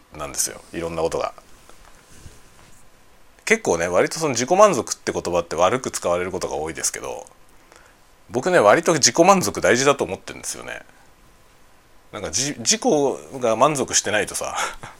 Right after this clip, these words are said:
<laughs> ダメじゃないって思うんだよね。だから自己満足ってなんかいろんなもののスタートな気がして、なんか悪い意味で使われちゃうからね、なんか自分だけが満足してるんじゃダメなような気がしちゃうけど、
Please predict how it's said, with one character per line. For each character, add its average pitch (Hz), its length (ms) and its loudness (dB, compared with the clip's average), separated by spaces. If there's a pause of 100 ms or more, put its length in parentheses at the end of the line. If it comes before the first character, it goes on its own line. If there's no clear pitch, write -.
(320)
<laughs> - 680 -10
ダ 110 140 6
メ 143 100 2
じ 113 80 2
ゃ - 20 4
な 80 100 -4
い - 40 -10
っ - 20 -12
て - 160 -12
思 90 220 -8
う 85 40 -12
ん 73 40 -16
だ 67 80 -16
よ 113 80 -18
ね。 123 60 -20
だ - 20 -20
か - 520 -14
ら - 0 -
自 139 180 -2
己 202 120 0
満 269 160 -2
足 110 140 -4
っ - 40 -18
て 90 100 -12
な 95 60 -8
ん 92 40 -10
か 76 80 -8
い 92 60 -8
ろ 151 120 -2
ん 196 40 -2
な 196 80 4
も 196 100 2
の 185 80 0
の 92 100 -4
ス - 120 -6
タ 156 120 8
ー 135 40 6
ト - 100 -4
な 80 80 -6
気 - 120 -12
が 139 100 -8
し - 80 -6
て、 143 320 -8 (840)
な 104 100 -8
ん 95 40 -6
か 85 120 -8
悪 139 280 4
い 190 60 -2
意 127 60 -2
味 107 100 -4
で 87 100 -8
使 - 180 -2
わ 107 100 8
れ 107 60 0
ち 117 100 2
ゃ 107 60 8
う 98 60 0
か 82 80 -4
ら 65 120 -6
ね、 87 160 -8
な 98 120 0
ん 123 60 -4
か - 80 -2
自 104 160 -6
分 156 160 -2
だ 170 100 6
け 160 120 4
が 98 60 0
満 104 200 0
足 82 160 -12
し - 60 -8
て 82 100 -8
る 87 80 -8
ん 87 40 -10
じ - 60 -8
ゃ - 40 -14
ダ 71 120 -2
メ 120 140 2
な 104 100 2
よ 73 80 -4
う - 20 -10
な 71 80 -10
気 - 120 -14
が 76 100 -6
し - 100 -4
ち - 100 0
ゃ 104 40 4
う 101 80 0
け - 80 -8
ど、 64 260 -10